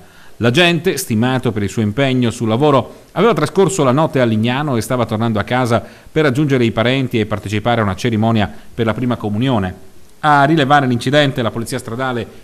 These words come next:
di Palmanova, che ha raggiunto il punto dello schianto, che non ha coinvolto altri mezzi e che non ha causato disagi alla circolazione, per cui la viabilità in A quattro non ha subito rallentamenti.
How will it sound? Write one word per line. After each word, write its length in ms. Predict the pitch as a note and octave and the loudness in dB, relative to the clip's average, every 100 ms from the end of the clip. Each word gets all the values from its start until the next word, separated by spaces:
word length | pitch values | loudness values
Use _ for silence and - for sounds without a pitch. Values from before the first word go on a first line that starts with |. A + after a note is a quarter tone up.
| - | -12
di 80 | A2+ | -4
Palmanova, 560 | C3+ A#2 A#2 C3 A#2 | -2 0 2 2 2
che 100 | G#2+ | 0
ha 60 | B2+ | 0
raggiunto 460 | A2+ G2+ B2 A2+ A2 | 0 -2 -2 -2 -2
il 100 | G2 | -2
punto 300 | D#3 D3 A#2 | 0 0 0
dello 160 | A2 | -2
schianto, 520 | G2+ C#3+ C#3 C3+ A#2 - - - | -2 0 0 0 -2 -4 -16 -16
che 100 | - | -2
non 120 | B2+ C3+ | 0 0
ha 80 | |
coinvolto 480 | B2 A2 C3 C#3+ A#2 | 2 2 2 2 2
altri 180 | A2 A2 | -2 0
mezzi 400 | A2+ G#2+ F#2 A2 | -2 -2 -4 -8
e 120 | C3+ | -6
che 100 | A#2+ | -4
non 140 | A#2+ G#2+ | -2 -2
ha 80 | G2+ | -4
causato 420 | A#2+ G#2+ G#2+ G#2+ | -4 -2 -2 -4
disagi 400 | F#2+ C3+ B2+ A2 | -2 0 2 0
alla 140 | G2+ | -2
circolazione, 680 | A2 G#2+ A2 G#2+ D3 C#3+ A2+ - - - | -4 -4 -4 -2 0 2 0 -4 -20 -4
per 160 | B2+ A#2+ | -2 0
cui 180 | D3 | 2
la 100 | B2 | 2
viabilità 560 | G2+ B2+ A#2 G#2+ B2+ A2 | 2 0 0 -2 0 0
in 120 | G2+ | 0
A 60 | A2 | -2
quattro 420 | C3 B2 - A2 | 0 0 0 -2
non 180 | A2 C#3 | 0 0
ha 60 | |
subito 460 | - G#2+ G#2+ G#2+ G2 | -4 -4 -2 -2 -4
rallentamenti. 680 | F#2+ F2+ F#2+ F#2 F2 E2+ | -6 -6 -6 -6 -8 -10